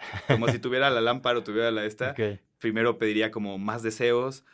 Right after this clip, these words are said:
Speaker 1: o, ¿sabes? Como este tipo de cosas de cómo, cómo craqueas <laughs> el,
Speaker 2: Sí, sí, sí.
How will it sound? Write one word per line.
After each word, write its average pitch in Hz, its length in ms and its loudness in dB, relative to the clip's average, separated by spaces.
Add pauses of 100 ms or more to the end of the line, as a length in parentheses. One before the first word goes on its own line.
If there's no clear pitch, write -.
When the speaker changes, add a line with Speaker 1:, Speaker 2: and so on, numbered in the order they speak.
(160)
Speaker 1:
o, 101 760 -4
¿sabes? 120 200 0
Como 117 180 -2
este 117 160 -6
tipo 120 220 -4
de 110 60 4
cosas 110 200 -4
de 107 100 -2
cómo, 120 240 -8
cómo 127 400 -6
craqueas 110 880 -2
<laughs> 139 80 -12
el, 208 300 -4
Speaker 2:
Sí, 117 300 -2
sí, 104 160 -4
sí. 107 220 -4